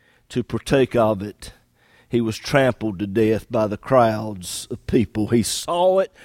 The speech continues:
with his eyes, but he missed out because of his unbelief. There's a lot of people that don't believe in Jesus Christ and what He did.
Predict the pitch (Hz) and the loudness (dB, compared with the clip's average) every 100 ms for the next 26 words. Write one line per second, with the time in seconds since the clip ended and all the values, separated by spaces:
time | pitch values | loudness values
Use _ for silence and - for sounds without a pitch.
0 | - 160 156 147 139 127 131 120 107 101 | -8 -2 0 0 -2 0 0 0 -4 -10
1 | 101 101 - - - _ _ _ _ _ | -14 -12 -12 -14 -18 _ _ _ _ _
2 | _ _ _ _ _ _ _ _ - 113 | _ _ _ _ _ _ _ _ -4 0
3 | 113 117 131 - - 139 117 101 - - | 2 2 2 2 6 6 6 0 -10 -18
4 | - _ - 107 120 110 107 104 98 98 | -20 _ -8 -2 2 2 0 -2 -2 -2
5 | 107 110 107 107 107 107 92 - - _ | -2 -2 0 0 -2 -4 -8 -18 -20 _
6 | _ _ _ _ _ _ _ _ _ _ | _ _ _ _ _ _ _ _ _ _
7 | 120 113 110 110 120 135 143 139 - 147 | -2 0 0 0 2 4 2 0 -2 -2
8 | 127 113 117 117 120 107 120 120 120 110 | 0 -4 -4 -4 -4 -4 -2 2 2 0
9 | 107 104 - 107 95 117 110 107 104 - | -4 -10 -8 -6 -2 -2 -2 -4 -6 -2
10 | 117 104 92 104 98 113 104 101 104 98 | 0 0 -4 -4 -2 0 0 0 2 0
11 | 101 | -2